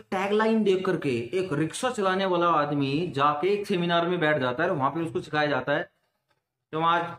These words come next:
पाँच सौ रुपए डेली के कमाते हो, आज से ये अभ्यास शुरू करो, अपने विचारों में सोचो, मैं करोड़पति हूं, मैं करोड़पति हूं, मैं करोड़पति हूं, तो तुम एक साल में करोड़पति बन जाओगे।" वो आ जाता है सीख करके,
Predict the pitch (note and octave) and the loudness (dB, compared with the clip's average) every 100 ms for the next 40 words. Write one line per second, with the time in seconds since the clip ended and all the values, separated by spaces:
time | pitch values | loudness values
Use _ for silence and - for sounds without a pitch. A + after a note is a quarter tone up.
0 | - D#3+ E3 F3+ F3 E3+ F3 F3 - D3+ | -2 -2 -2 -2 -2 0 0 -2 0 0
1 | D3+ D#3+ E3 D#3 D3+ E3+ F3+ A3 A3 _ | 2 0 0 0 0 0 -2 -2 -6 _
2 | _ _ _ _ _ _ _ _ _ _ | _ _ _ _ _ _ _ _ _ _
3 | C#3 D3+ - E3+ D#3+ C#3 D3 E3 D#3 D3+ | 0 2 0 0 0 0 0 -2 -2 0
4 | D3+ F#3 E3 D3+ D#3+ D#3 C3+ D3 D3+ D#3 | 2 0 -2 -4 -2 -2 0 2 2 2
5 | C#3+ C3+ E3 D#3+ D3 D3 C#3 C3+ C3+ C3 | 0 -2 -2 0 -2 0 -2 -2 -4 -2
6 | C3+ C3+ C3+ C3+ C#3+ C3+ C3 C3 C3+ C3+ | -2 -2 -2 -2 -2 -2 -4 -2 -2 -2
7 | C3+ C#3 C#3 C3 C3 B2 C#3 C#3+ D#3 D#3 | -2 -4 -2 -4 -4 -4 -4 -4 -2 -2
8 | - C#3 C#3+ D3+ D3 D3 C#3 C#3 B2+ A#2+ | -2 -4 -2 -2 -2 -2 -2 -4 -2 -2
9 | G#2+ G#2+ G#2+ _ _ _ D3 F#3+ G3+ A3+ | -2 -2 -4 _ _ _ -2 0 2 2
10 | G3+ F3+ F3 E3+ D#3+ C#3 C#3 C3+ | 2 0 -2 -4 -2 -2 -4 -8